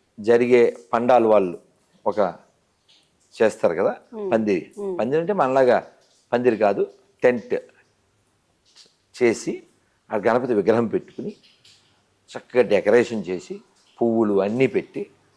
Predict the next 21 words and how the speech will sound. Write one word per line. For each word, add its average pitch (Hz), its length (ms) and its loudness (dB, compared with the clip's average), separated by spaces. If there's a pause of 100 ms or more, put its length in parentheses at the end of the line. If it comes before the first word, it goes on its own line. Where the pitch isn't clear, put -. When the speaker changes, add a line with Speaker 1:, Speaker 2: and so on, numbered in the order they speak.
(600)
Speaker 1:
ఆడపిల్లలందరూ 135 840 2
పట్టు 117 180 0
పరికిణులు 110 460 -2
వేసుకుని 113 320 -10 (800)
గాజులు 113 340 2
వేసుకుని 135 320 -12 (440)
తల్లులందరూ 135 640 2 (280)
మెట్టెలు 123 320 2
కూడా 139 180 4
వేసుకుని 107 480 0 (1300)
పుస్తలు 131 320 -2
కలిగి 104 240 0
ఉండి, 92 220 -8 (680)
so 151 180 -4
మనకి 143 200 -2
ఇక్కడ 135 220 0 (540)
మొగుడు 131 200 2
చల్లగా 127 340 2
ఉండాలని 120 320 0
చెప్పి 113 280 -6
ఫ్రిడ్జ్లో 123 280 2